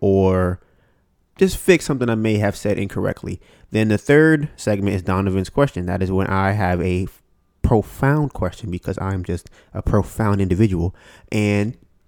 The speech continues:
I present that question to, uh, the family here. And then the last segment is today's topics. So today's topics are, uh,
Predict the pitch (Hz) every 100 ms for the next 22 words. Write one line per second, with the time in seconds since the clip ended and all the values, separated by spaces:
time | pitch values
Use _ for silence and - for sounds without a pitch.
0 | _ _ _ - - - 123 110 110 -
1 | 110 101 113 104 101 - _ - 98 92
2 | 95 98 92 90 87 85 90 _ _ _
3 | - 107 104 107 107 101 92 117 143 147
4 | - 107 101 98 - 95 - 92 95 98
5 | - - - - - - _ _ _ _
6 | - - - 117 - _ _ _ - 117
7 | 101 123 175 185 - 120 107 - 107 -
8 | - - _ 98 104 90 87 117 - -
9 | _ _ _ 101 90 87 87 87